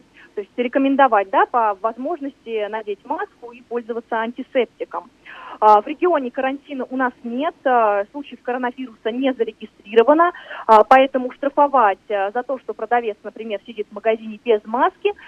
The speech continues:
а, департамент, а, предпринимательства не будет. Но есть задача, а, муниципалитета. Муниципальные власти должны будут приходить в магазины, а,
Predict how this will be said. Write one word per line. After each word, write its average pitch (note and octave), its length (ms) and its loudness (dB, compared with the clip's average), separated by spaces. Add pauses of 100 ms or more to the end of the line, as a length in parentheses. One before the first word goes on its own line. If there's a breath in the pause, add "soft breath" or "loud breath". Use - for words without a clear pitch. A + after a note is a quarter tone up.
(140 loud breath)
а, A3 140 2
департамент, A#3 800 0
а, G3+ 160 -2
предпринимательства B3+ 840 -8
не A#3+ 220 -6
будет. - 400 -12 (360 loud breath)
Но B3+ 300 4 (180)
есть D4+ 360 2
задача, D#4+ 580 0 (260)
а, A3+ 140 -6
муниципалитета. B3+ 1080 -6
Муниципальные C#4 720 2
власти B3 420 -2
должны B3 340 -4
будут A#3 240 -16
приходить C4 480 -4 (320 soft breath)
в A#3 80 -16
магазины, A3+ 680 -2 (360 loud breath)
а, G#3 380 2